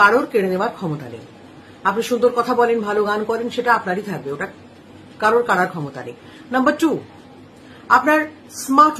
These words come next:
ওয়ার্ক, কতক্ষণ কাজ করবেন, কত ঘন্টা কাজ করবেন, কোন পদ্ধতিতে কাজ করবেন, সেটা সম্পূর্ণ আপনার ব্যক্তিগত ব্যাপার। এটা করে লাভ কি হবে?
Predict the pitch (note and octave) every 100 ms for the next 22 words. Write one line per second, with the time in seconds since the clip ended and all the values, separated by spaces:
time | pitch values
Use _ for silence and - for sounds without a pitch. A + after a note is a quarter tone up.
0 | G#3 B2+ G#2+ - - - - - - -
1 | - - C4+ D#4+ - E4+ D4 C4 - C4
2 | A#3+ B3+ A#3+ B3 A#3+ A#3+ A#3+ A3 - G#3+
3 | G#3+ A3 - C4+ D#4 D#4+ A#3 G3+ C4+ D4
4 | D4 - A3+ G#3+ A3 B3+ B3+ A#3+ C4 B3+
5 | C#4 - - F#3+ A#3+ G#3+ G#3 G#3 F#3 D#3
6 | C3 B2+ B2 - - - - - B3 D4
7 | D#4 E4 D4 C#4 A3 F3+ C3